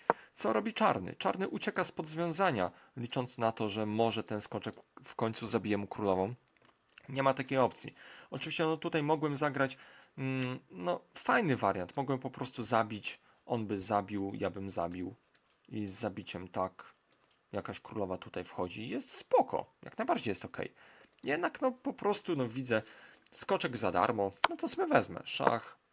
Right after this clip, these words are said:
musi odejść gdzieś tutaj. Bach, skoczek za darmo wzięty. No ale, no, to było takie troszeczkę wolniejsze, no bo teraz przeciwnik na przykład mógłby zagrać goniec na D sześć.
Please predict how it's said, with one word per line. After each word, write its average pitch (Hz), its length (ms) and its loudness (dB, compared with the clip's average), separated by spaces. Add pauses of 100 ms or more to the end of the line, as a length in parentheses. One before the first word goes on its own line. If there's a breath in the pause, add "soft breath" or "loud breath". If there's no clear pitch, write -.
musi 127 280 0
odejść 95 320 -2
gdzieś 90 220 -8
tutaj. 101 500 0 (1300 soft breath)
Bach, 90 500 -2
skoczek - 400 -6
za 101 120 -2
darmo 92 300 0
wzięty. 90 400 -6 (720 loud breath)
No 143 60 2
ale, 185 220 2
no, 202 120 0 (400)
to 175 140 2
było 208 220 4
takie 202 240 2
troszeczkę - 520 0
wolniejsze, 147 500 0
no 95 120 -2
bo 104 100 -2
teraz 139 300 0
przeciwnik 131 440 -6
na 127 60 -4
przykład - 300 -4
mógłby 135 300 -4
zagrać 135 420 0
goniec 131 460 -2
na 120 180 4
D 120 220 0
sześć. - 460 2